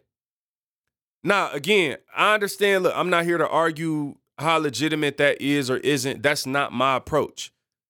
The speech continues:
I don't lead with what, I lead with how. Because I actually want people to value me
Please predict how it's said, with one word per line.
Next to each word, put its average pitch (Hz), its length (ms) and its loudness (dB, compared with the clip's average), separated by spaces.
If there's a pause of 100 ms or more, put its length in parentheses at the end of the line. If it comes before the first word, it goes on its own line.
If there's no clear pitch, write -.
(340)
I 180 80 4
don't 220 240 0
lead 226 240 0
with 175 160 2
what, 151 380 2
I 143 120 0
lead 147 320 -4
with 120 140 0
how. 120 400 -2 (560)
Because 135 320 0
I 151 160 0
actually 196 380 0
want 180 260 0
people 170 280 -6
to 147 100 2
value 151 580 -2
me 131 460 -4